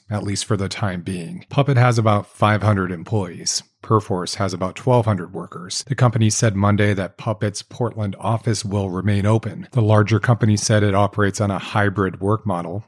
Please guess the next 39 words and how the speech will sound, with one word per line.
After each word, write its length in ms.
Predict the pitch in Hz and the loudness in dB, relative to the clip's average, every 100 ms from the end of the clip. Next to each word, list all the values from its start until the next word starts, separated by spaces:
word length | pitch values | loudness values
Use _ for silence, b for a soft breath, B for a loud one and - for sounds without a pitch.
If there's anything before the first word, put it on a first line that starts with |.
| - | -10
similar 440 | - 117 98 87 | -2 0 0 -4
to 80 | 87 | -6
Puppet's. 640 | - 98 - - - - - | -6 -8 -8 -8 -6 -6 -2
Puppet 280 | 135 131 135 | 0 2 2
was 180 | 131 | 2
perhaps 420 | - 127 117 117 - | 2 2 4 2 0
the 100 | 110 | 2
most 280 | 113 - | 2 0
prominent 560 | - - 117 123 107 101 | -6 0 2 4 2 0
of 120 | - | -4
a 80 | 95 | -6
half 400 | 92 120 117 - | -4 -2 -4 -2
dozen 320 | 113 101 98 | -2 0 0
tech 240 | 90 - 117 | -2 -4 -4
companies 480 | 107 95 92 92 - | -4 -4 -4 -6 -6
that 160 | 101 | -8
helped 360 | - 113 107 - | -4 -2 -2 -2
revitalize 840 | 98 127 101 107 107 98 95 90 | 2 2 4 2 4 2 0 -6
Oregon's 500 | - 95 92 87 - | -6 -4 -4 -6 -8
tech 300 | - 120 120 | -2 -2 0
industry 560 | 117 110 - 113 113 110 | 0 0 2 2 2 0
in 120 | 110 | 0
the 120 | 104 | 0
aftermath 540 | 95 92 98 92 90 - | 0 -2 -4 -4 -6 -10
of 220 | 95 85 | -12 -10
the 120 | 90 | -10
Great 340 | - 85 80 | -8 -10 -10
Recession. 680 | 80 - - 98 - - 101 | -10 -8 -6 -6 -8 -10 -6
Its 160 | - 113 | -2 0
software 640 | - 113 113 - 104 101 | 2 2 2 0 0 0
helps 360 | 98 110 101 - | -2 -6 -4 -4
manage 520 | 98 104 98 90 - | 0 0 0 -4 -2
data 240 | 104 110 | 0 2
centers 440 | 117 123 117 117 - | 2 2 2 2 -2
and 160 | 131 117 | -4 -2
other 340 | - 110 110 | 0 4 4
large 380 | 98 90 92 - | 4 0 0 -2
computer 380 | 113 104 104 87 | -2 0 -2 -4
systems. 680 | - - - 95 104 - | -8 -8 -10 -10 -8 -10